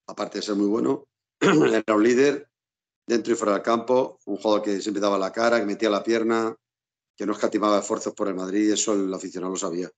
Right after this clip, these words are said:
Entonces, por tío, que ha dolido más que otras marchas, porque Casemiro lo veíamos, como digo yo, como uno de los nuestros. Pero bueno, insisto, es ley de vida,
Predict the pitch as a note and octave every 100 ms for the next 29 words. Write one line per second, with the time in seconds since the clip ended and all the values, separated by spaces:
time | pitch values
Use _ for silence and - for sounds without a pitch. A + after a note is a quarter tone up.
0 | - - - _ _ F#2+ G2 G#2+ G#2+ A#2
1 | B2 B2 B2 B2 C3 - C3 A#2+ G#2+ A#2
2 | - F#2 - - _ _ _ _ _ G2
3 | F#2 G2+ - G#2 A2 G#2+ A#2+ B2 B2+ B2
4 | B2 B2 A#2 A#2+ B2 A#2+ - A#2 A2+ A#2+
5 | A#2+ C3 A#2 A#2 C3+ C3 A#2 G#2+ A2+ -
6 | F2 - - - - _ _ G#2 C3 -
7 | - _ G#2 G#2 G2+ B2 C3+ D3 D3 G#2
8 | G#2+ A2 G#2+ A2 C3+ D#3+ F3+ E3 C3 A#2
9 | G#2+ G2+ F2+